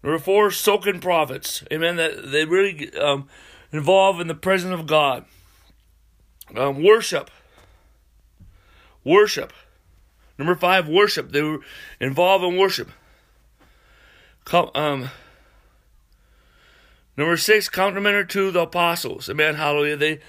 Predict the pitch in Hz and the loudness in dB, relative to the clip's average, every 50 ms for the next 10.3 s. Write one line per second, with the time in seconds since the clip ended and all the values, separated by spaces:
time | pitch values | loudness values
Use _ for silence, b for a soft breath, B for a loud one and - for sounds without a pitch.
0 | B B B B B B - 147 151 143 - 131 139 156 165 156 - 147 151 165 | B B B B B B -2 -2 -2 -2 -2 -4 -4 -4 -4 -4 -4 -2 0 2
1 | 170 165 165 160 160 156 151 147 147 139 135 B B B B B B - 156 170 | 2 2 2 2 0 0 0 -2 -2 -4 -8 B B B B B B 0 0 2
2 | 208 226 226 202 202 196 196 190 185 185 180 180 175 - - 180 175 170 170 170 | 2 2 0 0 0 2 4 4 4 2 0 -4 -6 -2 2 2 4 4 2 2
3 | 170 143 123 127 147 147 147 127 139 143 151 147 147 147 143 139 139 139 143 139 | -2 -6 -2 0 0 0 0 -2 -2 -2 -2 -2 0 0 -2 -2 -2 -2 -4 -2
4 | 151 160 175 190 196 196 - 196 175 175 170 170 170 175 - 160 - - - 165 | -2 2 2 2 2 2 -2 -2 0 2 2 2 0 0 -4 -8 -8 -2 0 0
5 | 160 160 160 - 160 165 156 156 151 151 151 147 147 151 147 135 135 135 135 139 | 0 0 -2 -2 -2 0 0 0 0 0 0 0 -2 -2 0 -2 -2 0 2 4
6 | 156 185 196 196 190 - 175 165 170 175 170 170 170 - 160 156 - - 160 156 | 4 4 4 2 -2 -6 -10 -4 -2 0 0 0 -2 -2 -6 -8 -2 0 0 2
7 | 151 147 - - _ b b b b b b b b b b b b _ 139 147 | 0 0 -4 -10 _ b b b b b b b b b b b b _ 0 0
8 | 156 147 151 156 160 170 175 170 175 165 - 165 165 151 151 147 143 147 151 123 | 0 0 0 0 2 2 0 -2 -4 -6 -4 -4 -2 0 2 2 2 2 0 -2
9 | 139 - - 151 143 143 - 175 196 175 185 180 170 - 170 156 156 151 151 - | -4 -4 -2 -2 -2 -2 -4 -4 0 2 2 0 0 -2 -4 -4 -2 -4 -4 -6
10 | 131 117 127 - - - | -10 -10 -10 -14 -14 -16